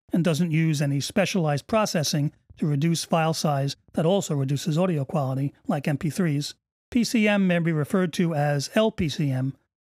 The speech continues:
linear P C M. Although there is another full quality option, almost all professional audio is encoded as P C M files in one of two main audio file formats, wave files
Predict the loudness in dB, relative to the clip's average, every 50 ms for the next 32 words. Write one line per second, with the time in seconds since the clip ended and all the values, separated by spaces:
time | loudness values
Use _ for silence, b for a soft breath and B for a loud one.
0 | 0 2 2 4 4 2 0 -2 -2 -2 -2 -2 0 0 -2 0 0 -2 -4 -4
1 | -6 _ _ _ _ _ _ _ _ _ _ _ _ _ _ _ _ 0 2 4
2 | 4 4 4 2 2 2 2 2 2 4 2 2 2 0 -2 0 0 0 0 0
3 | 2 2 2 2 2 2 2 2 0 0 -2 -2 -2 -2 -2 -4 -6 _ _ _
4 | _ -2 2 2 2 2 0 2 2 2 2 2 0 -2 0 0 0 0 2 0
5 | 0 0 2 0 2 2 0 0 0 -2 -2 0 -2 -2 -2 0 0 0 0 0
6 | -2 0 0 0 0 -2 -2 -2 -2 0 0 2 2 2 2 0 0 -2 -2 -2
7 | -2 -2 -2 -4 -6 -8 _ _ _ _ _ 0 2 2 4 2 2 2 0 -2
8 | 0 0 2 4 4 4 4 4 2 2 0 2 2 2 2 2 0 0 -2 -2
9 | -2 0 2 2 4 2 0 0 -2 -4 -2 -2 -2 -4 -6 -6 -10 -12 -14 _
10 | _ _ _ _ _ 0 2 2 2 0 0 0 2 2 2 2 0 -4 -6 -10